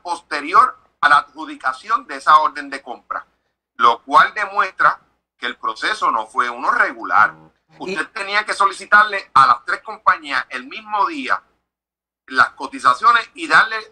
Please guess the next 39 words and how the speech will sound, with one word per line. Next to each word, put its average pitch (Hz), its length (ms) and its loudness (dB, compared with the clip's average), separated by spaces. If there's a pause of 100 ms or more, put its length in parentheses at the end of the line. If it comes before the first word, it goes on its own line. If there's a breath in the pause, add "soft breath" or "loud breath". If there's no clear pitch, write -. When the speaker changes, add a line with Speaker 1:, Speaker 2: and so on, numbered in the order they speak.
(100)
Speaker 1:
el 151 160 -8
mismo 190 480 -8
término 180 500 -2
a 135 60 6
las 123 200 2
tres 240 220 -2 (220)
para 135 180 2
que 127 80 -14
sometieran 156 500 0
sus - 200 -14
propuestas. 143 640 -2 (1120)
Y 339 80 -6
Speaker 2:
Y 262 40 0
Speaker 1:
hay 247 100 4
Speaker 2:
hubo - 80 2
Speaker 1:
una 170 160 6
de 196 300 -2
ellas 190 280 -12 (500)
que 147 120 -8
se 151 100 -4
le 147 120 -2
so-, 151 120 -4 (180)
solicitó 151 680 0
posterior 165 680 2 (200)
a 156 80 6
la 156 80 4
adjudicación 139 800 -4
de 165 80 -6
esta 175 240 0
compra 208 340 -4
y 160 80 -8
se 160 100 -6
le 147 120 -4
dieron, 180 500 0 (500)
me 127 120 -4
parece 123 260 0
que 180 80 -4
fueron - 300 2
tres 185 200 0